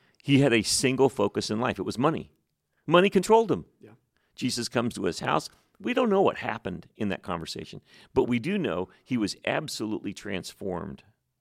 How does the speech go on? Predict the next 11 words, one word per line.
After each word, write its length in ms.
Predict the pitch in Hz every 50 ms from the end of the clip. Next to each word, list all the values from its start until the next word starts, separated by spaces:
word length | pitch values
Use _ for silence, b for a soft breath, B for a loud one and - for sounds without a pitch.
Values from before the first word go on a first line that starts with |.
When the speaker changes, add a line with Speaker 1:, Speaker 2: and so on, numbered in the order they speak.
| _ _ _ _ _ _ _ _ _ _ _ _ _
Speaker 1:
And 160 | 117 120 117
as 340 | 80 69 - - 117 101 95
a 60 | 110
result 540 | 92 101 101 85 98 113 117 135 143 - - - _ _ -
of 400 | - 101 98 95 95 90 90 -
this 320 | _ 98 104 101 - - -
new 340 | 107 104 107 110 120 127 -
encounter 580 | - 98 101 95 - 104 104 104 95 - 98
and 180 | - - 95 90
now 180 | 92 92 98
relationship 800 | 92 95 92 90 90 98 101 - - 101 92 - - 95 90 -